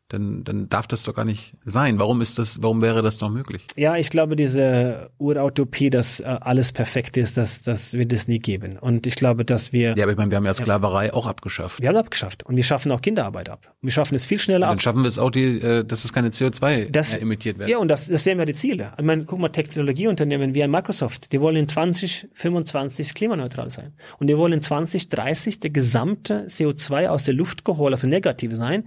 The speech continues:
Speaker 1: Mhm.
Speaker 2: in der Bestehen des Unternehmens.
Speaker 1: Mhm.
Speaker 2: Ähm, da können wir natürlich sagen, es ist viel zu langsam.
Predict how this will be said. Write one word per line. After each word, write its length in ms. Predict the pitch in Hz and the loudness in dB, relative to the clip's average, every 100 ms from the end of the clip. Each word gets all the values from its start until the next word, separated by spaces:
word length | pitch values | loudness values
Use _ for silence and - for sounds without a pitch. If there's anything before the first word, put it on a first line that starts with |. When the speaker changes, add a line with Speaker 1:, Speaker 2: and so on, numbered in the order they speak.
| - 117 | -8 -14
Speaker 1:
Mhm. 180 | 117 | -4
Speaker 2:
in 80 | 147 | 0
der 80 | 147 | 2
Bestehen 440 | 147 - 139 131 | 2 0 0 2
des 140 | 147 151 | 2 0
Unternehmens. 600 | 151 196 262 117 - - | -2 0 0 -2 -6 -8
Speaker 1:
Mhm. 200 | 127 156 - - _ - | -8 -8 -12 -20 _ 2
Speaker 2:
Ähm, 360 | 143 143 143 - _ _ _ _ _ - | 2 2 -2 -14 _ _ _ _ _ -14
da 100 | - | -8
können 220 | - 240 | -2 2
wir 60 | 214 | 2
natürlich 200 | 254 - | 2 2
sagen, 240 | 247 208 | 2 2
es 140 | 180 175 | 2 0
ist 80 | 175 | 0
viel 100 | 175 | 0
zu 120 | 160 | 0
langsam. 400 | 254 - 104 | 0 -2 -6